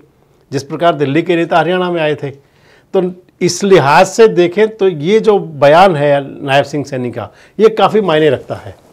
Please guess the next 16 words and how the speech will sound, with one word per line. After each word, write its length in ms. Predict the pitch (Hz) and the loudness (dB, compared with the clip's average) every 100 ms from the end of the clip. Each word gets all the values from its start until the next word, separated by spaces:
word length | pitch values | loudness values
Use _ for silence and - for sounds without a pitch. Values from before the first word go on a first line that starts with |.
| _ _ - - - | _ _ -20 -20 0
वैसे 220 | 202 240 | 4 4
सबसे 280 | 240 226 254 | 2 2 2
प्रमुख 280 | 208 220 214 | 2 2 2
बात 200 | 190 131 | 2 2
दोस्तों, 300 | 135 135 185 | 0 -2 -4
क्योंकि 520 | 208 208 240 240 226 226 _ _ _ _ _ _ - | 0 0 0 0 -2 -8 _ _ _ _ _ _ -2
पॉल्यूशन 440 | 151 170 175 220 | 2 2 2 0
की 140 | 208 208 | 0 -4
समस्या 520 | 185 170 - 202 202 202 196 | -4 -4 -2 0 0 -2 -2
इंटरनेशनल 520 | 175 214 202 185 175 | 0 0 0 0 -2
समस्या 380 | - 131 - 117 | -4 -6 -8 -12
है, 200 | 98 95 _ _ _ _ _ _ - | -12 -18 _ _ _ _ _ _ -4
खासकर 360 | 147 165 214 | -2 2 2
भारत 340 | 185 120 143 175 | 0 0 0 0
में 100 | 185 | -2
तो 160 | 175 | -2